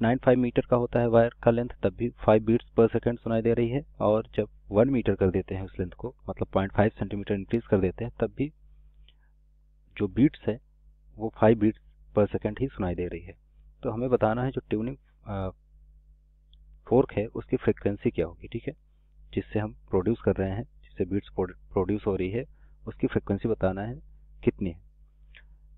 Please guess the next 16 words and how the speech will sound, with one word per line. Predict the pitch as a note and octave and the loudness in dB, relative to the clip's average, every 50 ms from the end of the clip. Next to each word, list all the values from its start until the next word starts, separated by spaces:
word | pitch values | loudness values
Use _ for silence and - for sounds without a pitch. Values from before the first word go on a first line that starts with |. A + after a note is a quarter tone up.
| - - - _ | -20 -20 -20 _
So | - - C#3+ | -4 -2 0
यहाँ | D3 D3 D3+ | 2 2 2
पर | D3+ - D3+ | 0 0 -2
अगर | C#3+ - C#3+ B2+ | 0 2 2 4
देखें | G#2+ A2 A2 - - G2+ G#2 - - - - - - - _ _ _ - - _ - - - - - - - - - - - - - - - - - - - - - - - - - - - - - | 4 2 2 2 -4 -12 -12 -12 -20 -20 -20 -20 -20 -20 _ _ _ -20 -20 _ -20 -20 -20 -20 -20 -20 -20 -20 -20 -20 -20 -20 -20 -20 -20 -20 -20 -20 -20 -20 -20 -20 -20 -20 -20 -20 -20 -20 -8
तो | - C3 | -8 -8
क्योंकि | - - C3+ B2+ - - F3 F3 | -2 -2 -2 -2 0 -2 -4 -4
बोल | D#3 - C3 B2+ B2 | -2 0 0 0 2
रहा | B2+ C3 | 0 0
है | C3+ C#3 | 0 -2
कि | - D#3 D3+ - | -2 -4 -6 -4
जो | - B2+ C3+ C#3 - - - - - _ - - - - - - - - - - - - _ - - - - - - - - | -4 -4 -4 -4 -6 -10 -18 -20 -20 _ -20 -20 -20 -20 -20 -20 -20 -20 -20 -20 -20 -20 _ -20 -20 -20 -20 -20 -20 -16 -4
ट्यूनिंग | - A#2 A2+ A#2+ C#3 C#3+ - - | -2 0 0 0 -2 -4 -2 0
फोर्क | A2+ A#2+ C3 B2+ - | 2 2 2 2 0
है | - G#2+ G#2 A#2+ _ _ - - _ _ - - - - - - - - - - - _ _ _ - _ - - - - - - - | -6 -6 -6 -8 _ _ -20 -20 _ _ -20 -20 -20 -20 -20 -20 -20 -20 -20 -20 -20 _ _ _ -20 _ -20 -20 -20 -20 -20 -20 -20
सोनोमीटर | - - A2 G2+ G2 G2 F#2+ F2+ - F#2+ | -10 -6 -4 -4 -2 -2 -2 0 0 -2